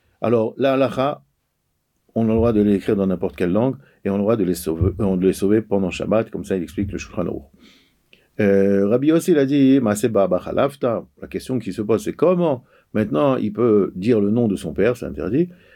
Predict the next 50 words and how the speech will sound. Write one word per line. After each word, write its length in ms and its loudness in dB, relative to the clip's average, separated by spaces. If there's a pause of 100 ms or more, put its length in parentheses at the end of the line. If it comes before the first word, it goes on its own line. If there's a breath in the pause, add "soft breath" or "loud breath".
(140 loud breath)
Alors, 580 2
le 840 2 (420)
Biur 480 0
Agra, 320 2
il 60 2
explique 300 -4
que, 320 0
étant 200 -8
donné 160 -2
qu'il 120 -4
a 60 2
dit 220 -4
Abba 440 -2 (120)
Chalafta, 600 -4 (240 soft breath)
c'est 160 -6
une 80 0
sorte 300 -2
de, 400 0
avant 200 -2
c'était 220 -8
une, 120 -8 (200)
c'était 360 -6
une 80 -2
marque 280 -2
de, 380 -8 (760)
de, 160 -4
de, 260 2
de 120 2
respect 420 2
de 80 -2
dire 200 0 (180)
le 140 -6
mot 180 -4
Abba, 360 0 (240 soft breath)
donc 140 -6
c'est 100 -2
permis, 320 -2
seulement 300 -2
dans 80 -2
ces 120 -6
conditions. 380 -8 (600 soft breath)
Il 60 2
y 40 2
en 40 4
a 20 4
un 80 4
autre 160 2
qui 120 -12
dit 320 0
que, 440 2